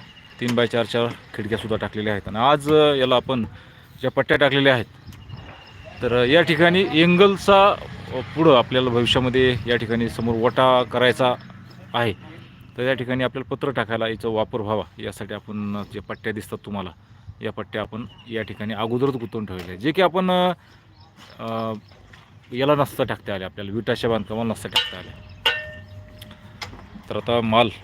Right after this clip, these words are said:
भावाने काढलेला आहे, या ठिकाणी आता जी भरती आहे ती प्लेटची भरती होणार आहे. तर आपण जर बघत असाल,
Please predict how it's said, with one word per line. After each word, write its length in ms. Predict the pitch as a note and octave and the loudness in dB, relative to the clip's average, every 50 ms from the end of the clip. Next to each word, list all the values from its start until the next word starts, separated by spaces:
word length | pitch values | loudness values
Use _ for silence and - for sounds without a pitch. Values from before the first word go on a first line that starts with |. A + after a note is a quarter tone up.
| - - - - | -20 -20 -12 -8
भावाने 300 | G2+ G2+ G#2 A2 A2 A2 | -4 -2 0 0 0 0
काढलेला 400 | G2+ G#2+ G#2 G#2 G#2+ G#2+ G#2+ G#2 | 0 0 -2 -2 0 0 0 0
आहे, 300 | G#2 G2+ G#2+ - - - - - - - - - - - G2+ | 0 -2 -6 -12 -16 -18 -18 -18 -18 -18 -18 -16 -12 -10 -8
या 80 | G#2 G2+ | -8 -8
ठिकाणी 320 | G2 G#2 - G#2 G2 G2 | -8 -10 -10 -6 -4 -4
आता 240 | F#2+ - - G2 G#2 G2+ - - - - - - - - - - - - - - - - - - - - - - - A3+ A3+ A3+ A#3 A#3 - A3 - - - - - C#4 C4 - - - | -4 -4 -8 -10 -10 -12 -12 -14 -14 -14 -14 -14 -14 -14 -14 -14 -14 -14 -8 -6 -6 -6 -6 -10 -12 -12 -12 -12 -12 -12 -10 -10 -10 -10 -10 -10 -10 -10 -10 -8 -8 -6 -6 -6 -6 -6
जी 180 | G#2 G#2+ A2 A#2 - - - - - - - - A#2+ | -4 -4 -4 -6 -6 -10 -12 -14 -16 -16 -14 -2 0
भरती 280 | B2 C3 A#2+ - C3 | 2 2 2 0 -2
आहे 400 | A#2 G2 E2+ - _ _ _ - - - - - - - - - - - - - - - - - - - - - - - | -2 -2 -4 -6 _ _ _ -20 -18 -18 -18 -18 -18 -20 -20 -20 -20 -20 -20 -20 -20 -20 -20 -20 -20 -20 -20 -20 -16 -14
ती 60 | - A#2+ | -14 -12
प्लेटची 400 | - - A#2 A#2 G#2+ - - B2+ | -8 -6 -6 -4 -4 -2 -2 0
भरती 260 | A2+ A2 G2 - B2+ | 0 0 0 0 0
होणार 220 | A#2+ G#2+ G2+ G2 | 0 0 0 -2
आहे. 100 | G2 - - - - - - - - - - - - - - - - - - - - - - - - - - - - - - - - - - - - - - | -4 -6 -8 -14 -18 -20 -20 -20 -20 -20 -20 -20 -20 -20 -20 -20 -20 -20 -20 -20 -20 -20 -18 -18 -18 -18 -20 -20 -20 -20 -20 -20 -20 -20 -20 -20 -20 -20 -8
तर 80 | - B2+ | -8 -6
आपण 200 | B2 - C3+ C3 | -6 -4 -2 -2
जर 100 | C#3 B2+ | 0 2
बघत 200 | C3 C3+ B2+ C3 | 4 4 4 4
असाल, 260 | B2+ B2 - A#2+ | 4 2 2 -2